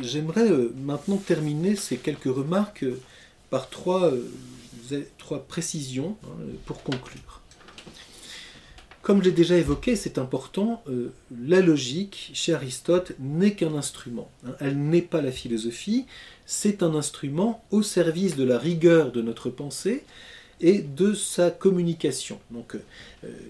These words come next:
qu'est-ce que l'universel ? La manière dont nous connaissons une réalité singulière en abstrayant, euh, euh, la signification pour passer du singulier à l'universel.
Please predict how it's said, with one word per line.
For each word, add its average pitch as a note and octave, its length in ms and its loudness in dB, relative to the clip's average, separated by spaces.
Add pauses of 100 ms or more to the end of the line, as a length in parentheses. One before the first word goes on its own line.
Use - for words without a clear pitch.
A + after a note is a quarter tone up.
(480)
qu'est-ce F3 240 6
que C#3 120 2
l'universel ? C3+ 840 -2 (100)
La A2 120 -12
manière D#3+ 480 0
dont C3 120 -2
nous B2 140 -2
connaissons E3+ 680 0 (400)
une C3+ 260 -4
réalité C3 480 -2
singulière C3+ 800 -2
en A#2 180 -6 (840)
abstrayant, F3 800 0
euh, - 540 -18
euh, C3+ 80 -12 (360)
la B2+ 120 -4
signification C#3 680 -4
pour - 160 -12
passer C#3 360 -2
du B2+ 120 -6
singulier C#3 440 -4
à - 20 2
l'universel. B2 640 -4